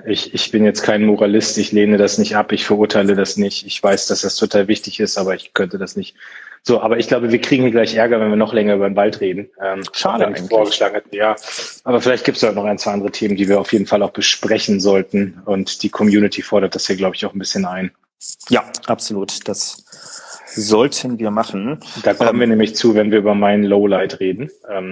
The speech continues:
Speaker 2: Ja, na komm, dann, dann leg mal los. Jetzt haben wir zu, genug Schönes gehabt.
Speaker 1: Na, du kannst es dir denken, ähm, mein Lowlight die Woche ist, äh, ist eigentlich die ganze Entwicklung rund um Moria gewesen, die wir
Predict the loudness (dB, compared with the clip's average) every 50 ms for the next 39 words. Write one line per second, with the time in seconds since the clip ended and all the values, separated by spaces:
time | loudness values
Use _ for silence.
0 | -2 0 2 2 2 2 0 -4 -4 -2 0 0 0 0 -2 -2 -2 -2 -2 -2
1 | -4 -4 -2 -2 0 0 0 -2 0 -2 -2 0 2 2 2 2 0 -2 -2 -2
2 | -2 -2 0 0 0 0 0 -2 -4 -8 -12 -20 -20 -20 _ _ -14 -14 -12 -4
3 | 0 2 2 2 2 2 2 2 2 2 0 -4 -2 -2 -2 -2 -2 -4 -8 -16
4 | _ _ _ _ _ _ -2 0 2 2 2 2 2 2 2 2 0 0 2 0
5 | 0 2 2 0 0 0 0 2 2 4 4 2 2 4 4 4 4 4 4 2
6 | 2 2 0 0 -2 -6 _ _ _ _ _ _ -2 0 2 4 4 4 4 4
7 | 4 4 4 4 4 2 0 -2 -6 -4 -2 -2 -2 -2 -2 -6 -8 -8 -10 -8
8 | -6 -4 -2 -2 -2 -2 -4 -6 -10 -18 -20 _ _ _ _ _ _ _ _ _
9 | _ -20 -6 -4 -2 -2 0 0 0 0 0 -2 -2 0 2 2 2 2 2 2
10 | 0 2 0 0 0 0 0 2 2 2 2 0 0 0 2 4 4 4 4 4
11 | 4 2 2 0 0 0 0 0 0 2 2 0 0 0 -2 -6 -6 -4 -2 0
12 | 2 2 0 0